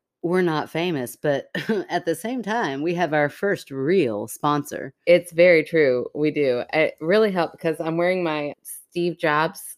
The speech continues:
Speaker 2: shirt. It makes me feel like Steve
Speaker 1: <laughs>
Speaker 2: Jobs.
Speaker 1: I can see that.
Speaker 2: Yeah,
Speaker 1: Yeah.
Speaker 2: when I put my hair back and I'm not wearing makeup, I look like Steve Jobs.
Speaker 1: Yeah, or you're gonna do a ted Talk or something.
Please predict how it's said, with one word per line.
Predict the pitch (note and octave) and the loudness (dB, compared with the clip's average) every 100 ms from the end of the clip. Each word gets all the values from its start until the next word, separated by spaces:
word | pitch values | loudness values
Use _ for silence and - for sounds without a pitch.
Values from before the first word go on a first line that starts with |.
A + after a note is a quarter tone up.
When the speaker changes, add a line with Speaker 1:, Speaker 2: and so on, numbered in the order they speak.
| _ | _
Speaker 2:
shirt. | - - G3+ G#3 - | -10 0 2 2 0
It | F3+ | 0
makes | F3+ G#3 | 2 2
me | |
feel | F#3+ F#3 | 4 6
like | E3+ | 6
Steve | - G3 F#3+ | 2 -2 0
Speaker 1:
<laughs> | F3+ | 2
Speaker 2:
Jobs. | D3 E3 - - - - _ - - - | 2 2 0 -4 -4 -14 _ -20 -12 -6
Speaker 1:
I | |
can | D#4 D4 | -2 2
see | E4+ | 4
that. | B3 C#3 B2 | 4 4 4
Speaker 2:
Yeah, | F#3+ | 2
Speaker 1:
Yeah. | F3 | 2
Speaker 2:
when | E3 | 2
I | F#3+ | 0
put | A3 F#3+ | -2 -2
my | |
hair | F#3+ G3 G3 | -2 -2 2
back | G#3+ G#3+ | 2 2
and | G3+ | 2
I'm | E3+ | 2
not | F3 F3 | 2 2
wearing | F3 F3 | 0 0
makeup, | D#3 D#3 F3+ | -2 -4 -4
I | E3 | -2
look | D3 D3+ | -2 -2
like | C#3+ C3 | -6 -8
Steve | - C#3 | -12 -6
Jobs. | F#3 | 2
Speaker 1:
Yeah, | F3+ C3 | 4 4
or | |
you're | D#3 D#3 | 2 2
gonna | D3+ | 2
do | C#3+ | 0
a | |
ted | B2+ - D#3+ | -2 -2 -2
Talk | - D#3+ D3 D3 | -2 0 0 0
or | B2+ | -6
something. | - C3+ A2+ - | -4 -4 -4 -10